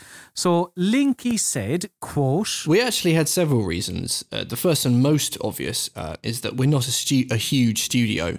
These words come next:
Speaker 2: uh, with a hundred people working for us. So we really needed to make the most of our resources. Um, you can often get very good results with a good graphic style instead of just your technical prowess. If you don't have the resources to make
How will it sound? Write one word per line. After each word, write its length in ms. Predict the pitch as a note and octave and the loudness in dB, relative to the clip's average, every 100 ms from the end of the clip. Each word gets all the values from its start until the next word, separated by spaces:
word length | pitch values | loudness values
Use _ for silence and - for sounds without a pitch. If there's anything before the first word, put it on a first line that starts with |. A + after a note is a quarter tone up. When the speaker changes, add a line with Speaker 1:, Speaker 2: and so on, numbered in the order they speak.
| - | -4
Speaker 2:
uh, 80 | G2+ | -4
with 120 | G2+ | -4
a 40 | G#2+ | 0
hundred 280 | B2 A2 - | 0 0 -2
people 260 | A2+ G#2 | -2 -2
working 320 | G#2+ G#2+ - | -2 -2 -4
for 220 | F#2+ F2+ D2+ | -4 -2 -2
us. 120 | - - - - - | -4 -8 -14 -14 -12
So 300 | - B2 A#2+ A#2 | -2 2 2 2
we 100 | C3+ | 2
really 280 | B2+ D#3+ E3 | 4 4 6
needed 180 | D3 B2+ | 4 4
to 60 | C3+ | 2
make 160 | B2+ | 2
the 60 | G#2+ | 2
most 280 | A#2+ A#2 - | 2 2 0
of 60 | |
our 140 | A2+ A2+ | 0 2
resources. 760 | C#3+ C3 - - - - - - | 2 0 -2 -4 -4 -4 -6 -10
Um, 180 | - F#2 - | -12 -10 -8
you 120 | B2 | -2
can 120 | F3+ | 2
often 300 | B3+ B3+ D3 | 2 2 0
get 180 | C#3+ A#2 | 0 0
very 200 | C3+ A#2 | 2 2
good 260 | A#2+ C3+ | 2 0
results 540 | B2+ A2+ D#3 G#2 - - | 2 0 0 -2 -4 -4
with 100 | A#2+ | -4
a 40 | |
good 260 | B2 C3+ C3 | 0 0 0
graphic 380 | C3+ B2 - - | -4 -2 -4 -4
style 680 | - - C#3 G#2 F#2+ B1 - | -4 0 0 0 -2 -4 -8
instead 340 | G2 A2 - - | -6 -4 -2 -4
of 340 | G2 - - _ | -4 -8 -10 _
just 240 | - G2 - | -8 -6 -4
your 100 | F#2+ - | -8 -6
technical 500 | - - - - G#2 | -6 -6 -6 -4 -6
prowess. 560 | - G#2+ G2 G#2+ G2+ - - - - | -2 -2 0 0 -2 -6 -10 -18 -8
If 120 | B2+ | -2
you 80 | D#3+ | 0
don't 200 | F#3+ C#3 | 2 2
have 320 | C3+ E3+ D3+ | 2 2 0
the 80 | C#3 | 0
resources 640 | B2 B2 - G#2 - G2 - | 0 0 -2 -2 -2 -4 -2
to 80 | |
make 280 | G#2 G2 - | -2 -4 -6